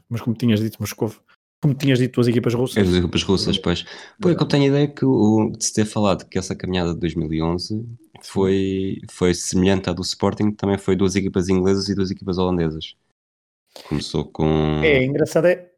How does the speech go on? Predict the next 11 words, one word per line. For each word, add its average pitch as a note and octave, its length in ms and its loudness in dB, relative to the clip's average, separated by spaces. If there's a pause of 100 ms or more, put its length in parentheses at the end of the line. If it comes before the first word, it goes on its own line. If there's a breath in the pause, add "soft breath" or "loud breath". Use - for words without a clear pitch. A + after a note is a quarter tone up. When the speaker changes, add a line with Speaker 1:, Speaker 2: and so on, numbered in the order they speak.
(160)
Speaker 1:
é, B2+ 200 -2
também C#3 280 -4
é, C#3+ 120 -12 (960)
eu B2+ 100 -4
quando C3+ 180 2
estava C3 200 2
a - 20 4
fazer B2+ 260 0
isto, C3+ 180 -2
eu C3 60 0
lembrava-me, C3 760 0